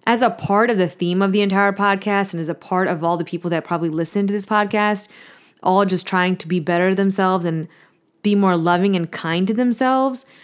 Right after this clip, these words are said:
I can only say, like, I feel like that should be enough motivation for anybody listening to this and dealing with it, is to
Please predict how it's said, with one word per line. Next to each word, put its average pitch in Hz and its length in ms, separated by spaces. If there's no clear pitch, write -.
I 185 140
can 208 140
only 196 180
say, 185 200
like, 180 160
I 175 100
feel 190 180
like 175 100
that 175 140
should 165 200
be 170 200
enough 175 420
motivation 170 960
for - 140
anybody 190 320
listening 175 480
to 175 80
this 165 240
and 160 120
dealing 196 300
with 165 180
it, 156 280
is 190 180
to 170 340